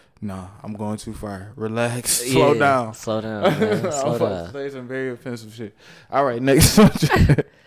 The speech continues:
Speaker 1: Who else
Speaker 2: Listen,
Speaker 1: wants to say some bullshit?
Speaker 2: when, when it's time for me to leave this earth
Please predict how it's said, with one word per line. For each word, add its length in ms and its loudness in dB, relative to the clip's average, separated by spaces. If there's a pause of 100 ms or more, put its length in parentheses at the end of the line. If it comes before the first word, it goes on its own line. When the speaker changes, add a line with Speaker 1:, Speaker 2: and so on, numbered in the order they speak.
Speaker 1:
Who 200 -8
else 100 -6
Speaker 2:
Listen, 0 -
Speaker 1:
wants 260 -2
to 160 -4
say 20 -
some 120 -16
bullshit? 280 -6
Speaker 2:
when, 220 -2
when 140 -2
it's 160 -4
time 200 2
for 80 -10
me 140 -6
to 80 -6
leave 240 -2
this 180 -2 (100)
earth 380 0